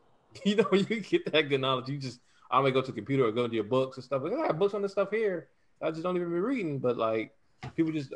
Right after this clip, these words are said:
like you said, you just normalize the conversation 'cause you just don't think these things are supposed to involve you when, in fact, it crea-, it literally cur-, curates everything that you do, all the ways that you live.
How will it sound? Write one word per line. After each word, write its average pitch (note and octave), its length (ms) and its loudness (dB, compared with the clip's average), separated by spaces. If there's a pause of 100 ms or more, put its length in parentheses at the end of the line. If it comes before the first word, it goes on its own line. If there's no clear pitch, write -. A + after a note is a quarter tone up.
like C3 140 0
you C#3 80 -4
said, D3+ 180 0
you A#2+ 100 0
just A#2 140 -4
normalize B2+ 400 4
the A2+ 80 -6
conversation A2 800 -4
'cause G2+ 140 -10
you A2 100 -10
just A#2 220 -8
don't A2+ 240 -6
think A2 160 -6 (500)
these A2+ 160 -6
things C3 180 0
are A#2 80 0
supposed A2+ 240 -6
to A2 60 -4
involve A2+ 400 2
you G2+ 160 -2
when, G2 300 -6
in G2+ 100 -8
fact, A#2+ 380 -2 (520)
it G#2 260 -10
crea-, A#2+ 340 -2
it A2+ 80 -6 (400)
literally D#3+ 320 4
cur-, D#3+ 320 0
curates D3 520 0
everything C3 360 -2
that B2 140 -6
you B2 80 -6
do, A2 340 -2 (480)
all A2+ 100 2
the B2+ 80 2
ways A#2+ 160 0
that A2 120 -6
you A2+ 100 -2
live. G2 340 -4